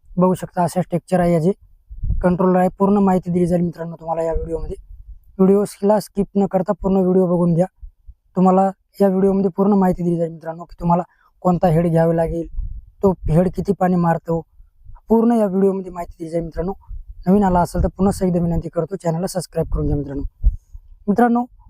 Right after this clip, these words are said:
बघू शकता तुम्ही असा तीन एच पीचा स्ट्रक्चर आहे मित्रांनो. हा एकत्रित स्ट्रक्चर आहे आणि जो नवीन शक्ती सोलार पंप यासोबत आलेला आहे मित्रांनो, म्हणजे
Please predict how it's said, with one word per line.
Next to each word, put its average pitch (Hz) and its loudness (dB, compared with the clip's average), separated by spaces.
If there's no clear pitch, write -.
बघू 196 2
शकता 214 0
तुम्ही 214 2
असा 208 2
तीन - -2
एच 202 0
पीचा 196 0
स्ट्रक्चर 202 -2
आहे 208 4
मित्रांनो. 196 0
हा 190 2
एकत्रित 202 -4
स्ट्रक्चर - -4
आहे 147 -2
आणि 190 4
जो 202 2
नवीन 214 2
शक्ती - -8
सोलार 202 0
पंप 196 -2
यासोबत 190 0
आलेला 190 2
आहे 185 2
मित्रांनो, 185 -2
म्हणजे 185 -2